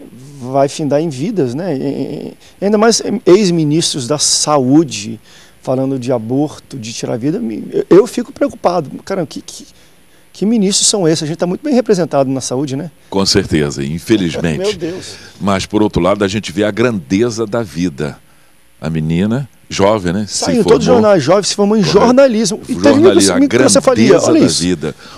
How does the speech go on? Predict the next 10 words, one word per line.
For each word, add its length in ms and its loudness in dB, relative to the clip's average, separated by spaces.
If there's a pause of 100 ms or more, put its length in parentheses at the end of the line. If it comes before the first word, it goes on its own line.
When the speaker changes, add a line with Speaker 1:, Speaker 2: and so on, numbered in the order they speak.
Speaker 2:
Um 180 -2
ex-ministro 960 -2 (320)
faz 300 0
a 60 -2
declaração 680 -6
dessa, 560 -4 (320)
pra 140 0
mim 140 -2
uma 160 -2
monstruosidade, 1500 -2